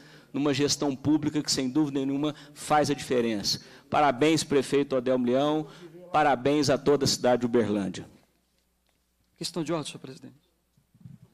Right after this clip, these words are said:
Speaker 1: Com a palavra, o deputado Charles Santos.
Speaker 2: Senhor presidente, apenas para fazer coro à voz de Vossa Excelência, cumprimentando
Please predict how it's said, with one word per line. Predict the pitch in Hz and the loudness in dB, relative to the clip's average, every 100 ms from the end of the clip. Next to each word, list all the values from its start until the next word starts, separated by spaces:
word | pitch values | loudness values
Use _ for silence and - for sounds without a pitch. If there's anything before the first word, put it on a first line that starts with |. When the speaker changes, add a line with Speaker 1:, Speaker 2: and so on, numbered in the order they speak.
| - - _ _ _ _ _ _ _ _ _ _ _ | -16 -16 _ _ _ _ _ _ _ _ _ _ _
Speaker 1:
Com | 120 | -10
a | |
palavra, | 113 120 120 131 131 127 | -2 0 2 2 2 0
o | |
deputado | 123 113 127 123 | -2 -2 -2 -2
Charles | 127 113 | -2 -2
Santos. | - 104 92 - - - | -2 -4 -6 -10 -16 -10
Speaker 2:
Senhor | 196 | -4
presidente, | 190 180 170 196 180 | -2 -2 -2 -4 -6
apenas | 180 185 180 | -6 -6 -6
para | - 196 190 175 147 120 107 - | -6 -4 -2 -2 -2 -4 -8 -16
fazer | - 165 131 156 143 | -10 -6 -2 -4 -4
coro | 156 170 156 139 - - _ _ _ _ | -2 -2 -2 -6 -16 -20 _ _ _ _
à | - 143 | -6 -2
voz | 131 156 | 2 2
de | 123 | 2
Vossa | 135 135 | 0 0
Excelência, | - 131 151 170 - - - - - - | 0 2 4 4 0 -6 -12 -20 -20 -12
cumprimentando | 143 156 156 143 127 160 180 185 196 196 | -4 2 4 2 2 2 2 2 -2 -4